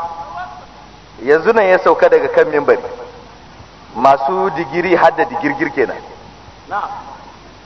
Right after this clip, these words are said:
Al-Imam Al-Khatib Al-Hafiz Doctor Abdullahi Saleh Al-Pakistani shi ma muna tare da shi a nan.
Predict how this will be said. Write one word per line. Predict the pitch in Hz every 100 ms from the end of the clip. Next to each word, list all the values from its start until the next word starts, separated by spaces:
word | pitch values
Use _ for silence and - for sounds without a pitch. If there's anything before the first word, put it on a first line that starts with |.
| - -
Al-Imam | 160 165 185 226 226 -
Al-Khatib | - 170 170 175 220 214 170
Al-Hafiz | 170 170 208 - 196 - - - - - - - - - - - -
Doctor | 147 143 151
Abdullahi | 185 190 208 202 185 -
Saleh | 185 180 151
Al-Pakistani | 151 151 143 - - 175 180
shi | 180
ma | 180
muna | 185 180
tare | 147 143 147
da | -
shi | 131
a |
nan. | -